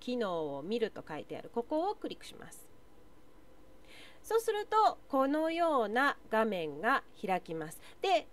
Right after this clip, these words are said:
今みたいな開き方でもOKなんですが、実はこのプロフィール写真をクリックしていただいて、このクリエイターツール、こちらをクリックしていただきますと、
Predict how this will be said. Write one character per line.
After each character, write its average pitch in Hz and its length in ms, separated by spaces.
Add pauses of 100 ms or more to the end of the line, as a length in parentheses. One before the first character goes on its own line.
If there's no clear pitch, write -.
今 539 240
み 415 100
た 226 140
い 202 80
な 196 100
開 214 240
き - 140
方 247 260
で 262 140
も 233 320 (180)
OK 202 260
な 175 160
ん 160 120
で 160 100
す - 160
が、 262 240
実 285 260
は 370 240 (300)
こ 330 80
の 320 300 (120)
プ 320 60
ロ 349 120
フ 381 80
ィ 349 80
ー - 20
ル 349 80
写 349 180
真 202 280
を 160 80
ク 254 160
リ 233 80
ッ - 40
ク - 140
し - 100
て 180 160
い 175 60
た 180 120
だ 180 140
い 175 120
て、 269 420 (200)
こ 320 100
の 311 100
ク - 240
リ 359 80
エ 415 260
イ 415 60
タ 359 220
ー 349 120
ツ 302 140
ー 240 80
ル、 175 220
こ 311 120
ち 370 160
ら 370 160
を 359 60
ク 381 160
リ 339 60
ッ - 140
ク 208 120
し - 80
て - 180
い 233 80
た 262 140
だ 269 100
き 262 140
ま 269 180
す - 220
と、 277 320